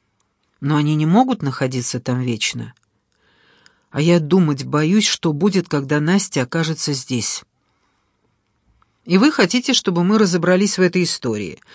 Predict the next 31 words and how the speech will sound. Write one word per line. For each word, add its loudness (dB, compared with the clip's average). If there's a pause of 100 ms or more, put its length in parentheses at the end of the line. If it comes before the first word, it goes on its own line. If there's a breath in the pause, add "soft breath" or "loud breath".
(340 loud breath)
Откидываясь 2
на 2
спинку 0
кресла, 2
спросил 0
Бергман. -2 (540)
«Вот -6
именно. 0 (420 loud breath)
И 0
либо 2
нашли 0
преступника, -2
либо 2 (220 loud breath)
смогли 2
объяснить 0
все 0
эти -4
странности. -2 (920)
Я -2
должен -2
точно -2
знать, 0
что -4
происходит. -4 (440 loud breath)
От -2
этого 2
зависит 2
вся 4
моя 4
дальнейшая 4
жизнь». 0